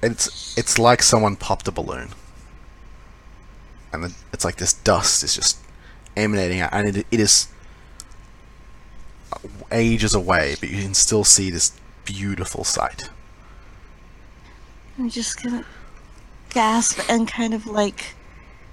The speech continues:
Speaker 2: cl-, like, claw the doctor's <laughs> shirt sleeve. You're like,
Speaker 1: <laughs>
Speaker 2: I just, I'm, I'm speechless. Yeah.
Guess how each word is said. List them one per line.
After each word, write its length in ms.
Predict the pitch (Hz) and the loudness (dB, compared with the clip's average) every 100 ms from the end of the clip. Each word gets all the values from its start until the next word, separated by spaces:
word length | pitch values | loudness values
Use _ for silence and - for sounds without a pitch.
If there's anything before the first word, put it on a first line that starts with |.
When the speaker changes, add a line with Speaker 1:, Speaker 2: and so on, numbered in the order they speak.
| - - - - - - - - - - | -20 -20 -20 -20 -20 -20 -20 -20 -14 -8
Speaker 2:
cl-, 400 | - - - - - | -6 -6 -10 -14 -10
like, 480 | 180 190 202 - - - - - - - - - - - - - | -8 -6 -8 -10 -14 -14 -20 -20 -18 -18 -20 -20 -20 -20 -12 -4
claw 720 | - - 254 226 214 214 220 | -4 0 8 10 12 10 6
the 240 | 240 262 - - - - | 0 -10 -10 -20 -18 -8
doctor's 520 | 226 240 - 262 269 | -4 -4 -4 -4 0
<laughs> 180 | - - | 2 2
shirt 420 | 392 381 320 415 - | 4 4 2 -2 -4
sleeve. 560 | - - 381 415 427 - - - - - - - - | -6 -4 -2 0 -2 -6 -20 -18 -8 -8 -8 -10 -4
You're 120 | 381 | 0
like, 180 | 403 - - - - | 0 0 -4 -6 -8
Speaker 1:
<laughs> 360 | - - - - | -10 -20 -18 -10
Speaker 2:
I 80 | 262 | -2
just, 420 | 370 359 - - - | 0 0 -6 -8 2
I'm, 840 | 262 269 285 302 311 320 320 311 | 6 8 8 6 4 4 0 0
I'm 280 | 294 302 302 | 0 0 -2
speechless. 760 | - 294 320 - 381 381 - - - - - - - - - | -4 -4 -6 -4 -2 -2 -4 -10 -18 -18 -16 -16 -18 -12 0
Yeah. 260 | 220 220 | 4 4